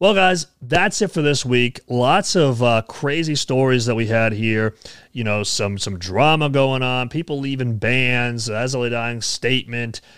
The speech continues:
Bring Me the Horizon, Spiritbox. It was an action-packed week, and I appreciate you guys coming here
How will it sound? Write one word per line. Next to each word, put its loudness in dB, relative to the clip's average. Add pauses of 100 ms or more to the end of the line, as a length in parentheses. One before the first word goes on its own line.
(100)
Bring -4
Me 0
the 0
Horizon, -2
Spiritbox. -2
It -6
was -4
an -6
action-packed -2
week, -6
and -4
I -2
appreciate -6
you -6
guys -2
coming -2
here -4